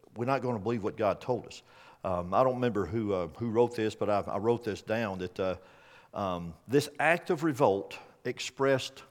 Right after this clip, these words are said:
an inner crisis in the human soul. Uh, it was the d-,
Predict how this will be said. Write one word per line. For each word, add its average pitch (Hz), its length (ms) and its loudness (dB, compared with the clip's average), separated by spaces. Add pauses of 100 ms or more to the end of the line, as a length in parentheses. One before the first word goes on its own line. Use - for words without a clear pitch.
(180)
an 117 160 -4
inner 156 220 0
crisis 151 640 0
in 117 160 -4
the 110 80 -6
human 127 200 -4
soul. 170 400 -2 (560)
Uh, 107 160 -2
it 131 120 2
was 120 200 0
the 110 140 -2
d-, 101 140 -10